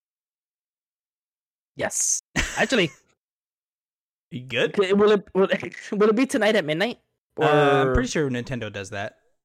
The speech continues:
Speaker 2: Yeah.
Speaker 1: Okay, 'cause I was gonna say, mine's
Speaker 2: Might be
Speaker 1: already
Speaker 2: three A M.
Speaker 1: down-,
Speaker 2: We might have to
Speaker 1: downloaded.
Speaker 2: double, we might have to double check that.
Speaker 1: Mm,
Speaker 2: Um, it might
Speaker 1: okay.
Speaker 2: be, though. Uh, I will be playing Nier and Destiny all day, so that's my plans. Aside from
Speaker 1: Yes,
Speaker 2: that,
Speaker 1: mine
Speaker 2: Alex, I, I'm, I'm ready to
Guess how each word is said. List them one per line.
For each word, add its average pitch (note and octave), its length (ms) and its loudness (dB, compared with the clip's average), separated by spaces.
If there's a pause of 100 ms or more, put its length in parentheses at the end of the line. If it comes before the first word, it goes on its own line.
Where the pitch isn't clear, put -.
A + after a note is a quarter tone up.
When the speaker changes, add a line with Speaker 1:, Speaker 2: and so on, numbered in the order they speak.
(140)
Speaker 2:
Yeah. G2+ 160 -10 (100)
Speaker 1:
Okay, D#3+ 200 0
'cause D#3 140 -4
I E3 60 2
was F3+ 80 2
gonna F#3+ 100 0
say, E3+ 140 -2
mine's D3+ 180 0
Speaker 2:
Might F3+ 40 2
be G#3 60 2
Speaker 1:
already D#3+ 200 2
Speaker 2:
three A#2+ 300 -4
A A2 40 -2
M. C#3 380 -2
Speaker 1:
down-, C#3+ 180 2
Speaker 2:
We C#3+ 60 0
might A#2+ 80 0
have A#2 100 -4
to A#2+ 60 -8
Speaker 1:
downloaded. - 40 -10
Speaker 2:
double, G#2+ 280 -12
we C#3 140 -8
might E3+ 120 -4
have B2+ 160 -8
to G#2 60 -20
double F2+ 160 -14
check - 220 -20
that. - 80 -20 (800)
Speaker 1:
Mm, F2+ 400 -14
Speaker 2:
Um, A#2+ 360 -8
it F3 80 -6
might C#3+ 160 -4
Speaker 1:
okay. - 40 -8
Speaker 2:
be, G2+ 40 -10
though. F#2+ 160 -12 (380)
Uh, D3+ 580 0 (160)
I E3 140 2
will A3 80 0
be A3 100 -2
playing E3+ 280 -2
Nier D#3 220 0
and B2 120 -4
Destiny A#2+ 340 -6
all F#2+ 140 -10
day, F2 240 -16 (100)
so G2+ 380 -10 (100)
that's A#2+ 220 -6
my G#2 100 -6
plans. F2+ 420 -10 (1900)
Aside F#3+ 220 -2
from E3 140 -6
Speaker 1:
Yes, E3 120 -2
Speaker 2:
that, A2+ 100 -6
Speaker 1:
mine G#2 80 -4
Speaker 2:
Alex, G#2 160 -10
I, B2 140 -8
I'm, D#3 220 -10 (880)
I'm C#3 140 -6
ready E3+ 180 -2
to D#3+ 60 -4